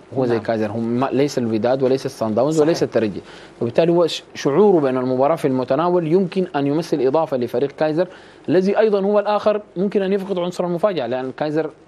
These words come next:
Speaker 1: يعني وصل الآن إلى النهائي، الآن فعليا
Speaker 2: صحيح.
Speaker 1: هو في النهائي.
Speaker 2: مم.
Speaker 1: بالتالي عنصر المفاجأة الذي كان يتمتع به فريق كايزر قد اندثر نهائيا. الأهلي ممكن يحتاط إلى هذا الأمر، حنكة لعبته، المدرب موسيماني الذي يتطلع إلى لقب، آه، ثالث له،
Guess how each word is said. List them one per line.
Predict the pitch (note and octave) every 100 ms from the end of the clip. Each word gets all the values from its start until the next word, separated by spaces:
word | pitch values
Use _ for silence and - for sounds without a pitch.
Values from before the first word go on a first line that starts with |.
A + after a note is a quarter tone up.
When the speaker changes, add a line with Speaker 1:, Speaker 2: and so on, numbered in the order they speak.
| - D#2 D#2+
Speaker 1:
يعني | F#2+ A#2+
وصل | D#3+ E3
الآن | C#3+ D#3+
إلى | F3+
النهائي، | F3 E3+ F#3 B2+
الآن | A#2+ D3
فعليا | C3 A#2+
Speaker 2:
صحيح. | D#3
Speaker 1:
هو | E3 F3
في | E3
النهائي. | E3 F3 B2+ - C3
Speaker 2:
مم. | A#2+ -
Speaker 1:
بالتالي | B2+ - F#3 F3
عنصر | F3+ G3 E3
المفاجأة | C#3 C3 D#3+ D3 D3+
الذي | C#3 C#3 C3+
كان | D3+
يتمتع | D3 C3 C#3+ C#3
به | C#3 D3
فريق | C3+ D3
كايزر | - D#3+ E3+ E3+ - -
قد | - A2
اندثر | C#3+ C#3 C#3+ G#2
نهائيا. | G#2 A2+ A#2+ A2+ G2+ - - - - -
الأهلي | F#3+ F#3
ممكن | F#3 G3+ F3+
يحتاط | D#3 - E3 D#3+
إلى | B2+ B2+
هذا | B2 C3+ B2
الأمر، | A2+ E3+ G3
حنكة | - D#3+ C#3+ B2+ A#2
لعبته، | A#2 B2+ C#3 F#3 - - -
المدرب | C3+ C3+ C#3+ C3
موسيماني | B2+ C3 C3+ C3+
الذي | C3+ C3
يتطلع | B2 A#2 C#3 C3
إلى | A#2+ A#2+
لقب، | C3+ B2+ - -
آه، | A#2 A2+
ثالث | A2 C#3 C3+ A#2 -
له، | C3 C3